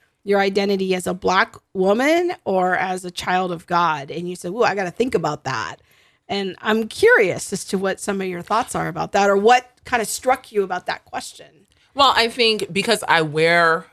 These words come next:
Speaker 2: my color on my skin every day, and because of comments that have been made, I tend to think of myself first as a Black woman. When I hear comments like, "Oh, you have a strong personality," things like that, like, that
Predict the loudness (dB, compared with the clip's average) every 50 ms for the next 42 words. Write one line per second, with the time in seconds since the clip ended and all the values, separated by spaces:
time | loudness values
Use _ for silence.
0 | _ -2 0 0 0 0 -2 -2 0 2 2 4 2 2 2 2 2 2 2 2
1 | 2 2 0 0 0 -4 -4 -2 0 0 0 0 -2 -2 -2 -2 -2 -2 -6 -4
2 | 0 2 2 2 2 2 0 0 -2 -8 -10 -8 -6 -6 -6 -8 -10 -16 -20 _
3 | _ _ _ _ _ -4 -4 -2 -2 -2 -4 -2 0 0 0 0 -2 -2 -2 -2
4 | -2 0 2 2 2 2 0 -4 -6 -4 -2 -2 0 0 0 -2 -4 -6 -6 -6
5 | -6 -6 -6 -6 -6 -6 -8 -10 -10 -8 _ -8 -4 -4 -4 -4 -2 -2 -2 -2
6 | -4 -4 -4 -4 -4 -6 -6 0 2 2 2 2 0 -4 -10 -4 0 2 4 4
7 | 4 2 0 -4 -8 -16 _ _ _ _ -6 -4 2 2 2 2 2 -2 -4 -4
8 | -4 -4 -4 -6 -12 -16 -18 _ _ _ _ _ _ _ _ _ _ -16 -6 -2
9 | 0 0 0 0 0 0 0 0 0 -2 -4 -4 0 0 0 0 0 -4 -8 -10
10 | -2 2 2 4 4 2 0 -2 -4 -12 _ _ _ _ _ 2 2 2 2 0
11 | 0 0 -2 -2 -2 -6 -8 -6 -2 0 0 0 2 0 0 0 0 0 0 2
12 | 2 2 2 2 0 -2 -4 -6 -12 -16 -20 _ _ _ _ _ -4 -4 -4 -2
13 | 0 0 0 0 2 2 4 4 4 2 0 0 -2 -2 -2 -4 -10 -20 -10 -2
14 | 0 2 2 2 2 0 -2